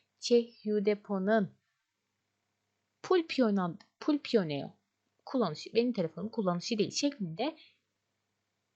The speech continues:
cümleleri çoğaltabilirsiniz. Şimdi örneğimize bakalım. Pogi örnek. "Hanguk umshigi otteyo?" Kore yiyecekleri nasıldır?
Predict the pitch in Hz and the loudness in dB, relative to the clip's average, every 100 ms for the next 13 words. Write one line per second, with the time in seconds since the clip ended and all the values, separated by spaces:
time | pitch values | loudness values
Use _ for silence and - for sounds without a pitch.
0 | _ _ _ _ _ 214 247 220 180 202 | _ _ _ _ _ -2 2 2 2 0
1 | 277 - 190 180 180 247 180 190 196 - | -2 -2 0 0 0 -2 0 0 -2 -4
2 | 143 156 - _ _ _ _ _ _ _ | -6 -6 -10 _ _ _ _ _ _ _
3 | _ _ _ _ _ _ _ _ _ _ | _ _ _ _ _ _ _ _ _ _
4 | _ _ _ _ - - 320 320 277 277 | _ _ _ _ -6 0 2 4 6 6
5 | 277 277 269 240 180 - 190 208 214 196 | 4 2 4 4 4 2 0 0 2 2
6 | 196 196 185 165 160 220 - _ _ _ | 2 2 2 2 -2 -4 -12 _ _ _
7 | _ _ - 269 269 277 302 294 - 233 | _ _ -4 0 0 2 0 -2 -2 0
8 | 233 - 226 185 226 220 165 _ - 196 | 0 -2 -2 -2 0 0 -2 _ -4 -4
9 | - _ 208 185 160 202 _ _ _ _ | -4 _ 2 4 0 -4 _ _ _ _
10 | _ _ _ _ _ _ _ _ _ _ | _ _ _ _ _ _ _ _ _ _
11 | _ _ _ _ _ _ _ _ _ _ | _ _ _ _ _ _ _ _ _ _
12 | _ _ - 269 247 226 196 180 175 170 | _ _ 2 4 6 6 4 2 0 -4
13 | 175 165 240 247 214 - 160 147 160 247 | -4 -2 0 0 0 -2 -6 0 0 0
14 | - | -4